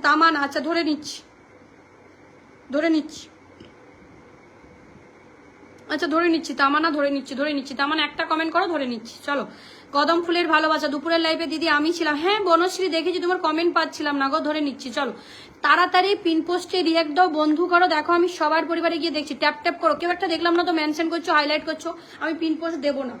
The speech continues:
তোমাদেরকে পিন পোস্ট দেবো না, তোমরা বন্ধু করছো না। ফলো করে দিলাম দিদিভাই, পাশে থেকো। একদম, অবশ্যই। দিদি ভাই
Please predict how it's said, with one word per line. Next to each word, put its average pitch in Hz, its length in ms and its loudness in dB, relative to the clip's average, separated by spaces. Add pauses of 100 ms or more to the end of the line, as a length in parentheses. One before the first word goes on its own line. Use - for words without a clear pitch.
(1200)
তোমাদেরকে 311 460 -2
পিন 320 240 0
পোস্ট 330 200 -4 (120)
দেবো 359 200 -2 (180)
না, 294 80 0 (180)
তোমরা 302 220 0 (100)
বন্ধু 302 280 -2 (120)
করছো 370 340 -4 (100)
না। 294 60 0 (720)
ফলো 330 300 2
করে 359 220 -2
দিলাম 330 280 0
দিদিভাই, 330 360 0
পাশে 311 300 -2
থেকো। 294 160 -2 (220)
একদম, 302 440 2 (200)
অবশ্যই। 320 600 -2 (400)
দিদি 302 200 2 (200)
ভাই 359 140 4